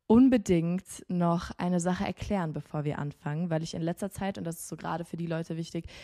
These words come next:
die wirklich regelmäßig meinen Podcast hören, ähm, weil ich in letzter Zeit ein paar Nachrichten von Leuten bekommen habe, die mich gefragt haben, warum ich aktuell nicht ganz so regelmäßig meine Podcast-Folgen hochlade und weil ich ja manchmal einfach mal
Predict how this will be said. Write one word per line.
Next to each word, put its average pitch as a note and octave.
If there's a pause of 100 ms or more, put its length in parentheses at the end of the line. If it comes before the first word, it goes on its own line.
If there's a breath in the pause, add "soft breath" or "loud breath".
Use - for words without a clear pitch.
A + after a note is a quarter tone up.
(220 loud breath)
die F3+
wirklich F3+
regelmäßig A#3+
meinen A3
Podcast G#3+
hören, G#3 (680)
ähm, E3+
weil E3
ich E3+
in F3
letzter F3
Zeit F3 (380 loud breath)
ein G3
paar A3+
Nachrichten A3
von F#3+
Leuten F#3
bekommen F3+
habe, E3+
die E3 (380 loud breath)
mich G3
gefragt F#3
haben, F#3
warum F3+
ich F3
aktuell F3+
nicht E3+
ganz F3
so G#3+
regelmäßig G#3+
meine F#3+
Podcast-Folgen F3+
hochlade E3+
und -
weil F3
ich E3+
ja D#3+
manchmal D#3+
einfach E3+
mal E3